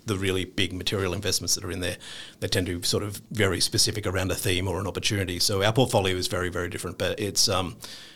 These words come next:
it's a tricky part of the market from a liquidity point of view. And liquidity, you know, really matters, I think, to most investors.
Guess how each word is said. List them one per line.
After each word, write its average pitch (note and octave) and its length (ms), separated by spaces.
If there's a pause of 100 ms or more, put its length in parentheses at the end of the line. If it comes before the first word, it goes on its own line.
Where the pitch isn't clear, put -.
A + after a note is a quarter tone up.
it's - 180
a C3+ 40
tricky A#2 220
part G2+ 220
of F2 60
the F#2+ 60
market E2+ 320 (180)
from G#2 140
a F#2+ 40
liquidity F#2 360
point F2+ 200
of F2+ 40
view. F#2+ 140
And G2 100
liquidity, B2 480 (380)
you A#2 80
know, A2 80
really A2+ 220
matters, A2 340
I - 120
think, F#2+ 260 (180)
to A2+ 100
most G#2 240
investors. F#2 540